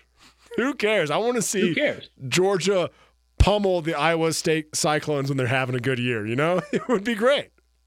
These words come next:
Speaker 2: Yeah, or, uh, or, uh, S E C East Notre Dame goes undefeated, and they're the one seed, and they lose to Utah in the first round, and Utah's the twelve seed, or B Y U. Sorry, B Y U.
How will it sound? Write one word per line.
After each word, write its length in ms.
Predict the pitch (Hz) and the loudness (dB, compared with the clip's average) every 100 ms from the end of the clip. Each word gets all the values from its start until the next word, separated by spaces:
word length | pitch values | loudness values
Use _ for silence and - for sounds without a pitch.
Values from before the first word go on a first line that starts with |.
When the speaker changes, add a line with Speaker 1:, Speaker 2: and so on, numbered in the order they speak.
| _ _ _ | _ _ _
Speaker 2:
Yeah, 220 | 277 98 - | -2 0 2
or, 200 | 170 165 | 6 6
uh, 120 | 160 160 | 4 6
or, 300 | 175 170 139 135 | 6 6 4 2
uh, 320 | 143 131 127 | 2 2 2
S 200 | 170 175 | 2 2
E 60 | 180 | 2
C 560 | - 175 170 151 147 - | 2 2 4 2 0 -4
East 460 | 170 180 175 - - _ _ _ _ _ | -2 0 0 -2 -6 _ _ _ _ _
Notre 340 | 135 160 170 151 | 4 6 6 4
Dame 560 | 139 165 139 123 120 - | 4 2 2 0 -4 -2
goes 180 | 151 139 | 0 0
undefeated, 680 | 139 147 135 156 143 131 123 | 0 -2 0 0 2 0 -2
and 100 | 139 | 0
they're 100 | 147 | 2
the 80 | 143 | 2
one 260 | 120 147 208 | 0 2 2
seed, 360 | - 131 123 | 0 -2 -2
and 120 | 127 139 | -2 0
they 120 | 139 | 0
lose 260 | 135 147 143 | 0 0 -2
to 100 | 120 | -6
Utah 460 | 143 165 135 123 | -4 -2 0 0
in 60 | 123 | 0
the 80 | 120 | -2
first 240 | 131 123 | -4 -4
round, 320 | 135 127 123 | -2 -2 -2
and 120 | 120 | -2
Utah's 360 | 127 120 127 113 | -2 -2 -4 -4
the 60 | 120 | -8
twelve 260 | 135 135 135 | -6 -4 -6
seed, 140 | 151 | -2
or 140 | 156 190 | 2 4
B 140 | 160 | 4
Y 120 | 131 | 2
U. 240 | 113 110 123 | 0 -4 -8
Sorry, 320 | - 123 107 120 | -6 -6 -6 -8
B 100 | 135 | -4
Y 120 | 120 | -4
U. 220 | 110 107 | -4 -8